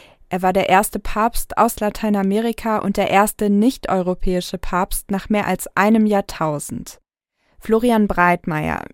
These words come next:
Leiter der Redaktion Religion und Gesellschaft im N D R, würdigt Franziskus als einen Papst, der den einzelnen Menschen in den Mittelpunkt gestellt hat, verweist aber auch auf enttäuschte Erwartungen.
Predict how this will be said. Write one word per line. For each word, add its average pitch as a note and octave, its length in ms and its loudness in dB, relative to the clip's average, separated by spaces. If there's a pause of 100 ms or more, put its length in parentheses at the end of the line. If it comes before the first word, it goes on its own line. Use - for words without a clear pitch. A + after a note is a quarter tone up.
(120)
Leiter G3 360 2
der G3+ 160 2
Redaktion G3+ 640 2
Religion A3 560 0
und G3+ 180 -4
Gesellschaft G3+ 760 -2
im A3 120 -6
N F3+ 160 -4
D F3 100 -4
R, F#3 320 -8 (400)
würdigt C4 400 2
Franziskus G3+ 720 -4
als - 180 -4
einen F3 320 -2
Papst, - 580 -8
der G#3 180 0
den G#3+ 180 0
einzelnen G#3 640 0
Menschen G3 440 -2
in F#3+ 120 -2
den F#3+ 180 0
Mittelpunkt F3 600 -6
gestellt - 500 -10
hat, - 220 -14 (320)
verweist G3 480 2
aber F3+ 340 0
auch G#3+ 280 0
auf A#3+ 200 0
enttäuschte G#3+ 600 -2
Erwartungen. E3 880 -6